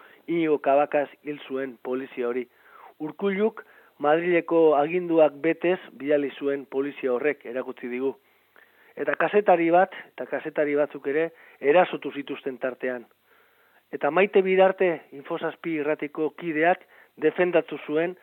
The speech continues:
abokaturik onenak bezala Lander Arbelaitz Argiako kazetaria. Eta Jon Teieriak handik kontatzen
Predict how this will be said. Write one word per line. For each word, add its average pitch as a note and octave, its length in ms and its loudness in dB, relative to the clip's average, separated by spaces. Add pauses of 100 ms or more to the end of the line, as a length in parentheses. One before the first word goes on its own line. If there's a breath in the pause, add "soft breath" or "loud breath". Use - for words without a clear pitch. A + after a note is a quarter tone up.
(160 loud breath)
abokaturik D3 760 0
onenak E3+ 460 0
bezala D3 480 0 (680 soft breath)
Lander D3 320 2
Arbelaitz C#3 520 2 (100)
Argiako B2+ 480 -4
kazetaria. B2 640 -8 (580 loud breath)
Eta D3 200 4
Jon F#3+ 200 4
Teieriak G3 640 6
handik F#3 520 -2
kontatzen C#3+ 520 -4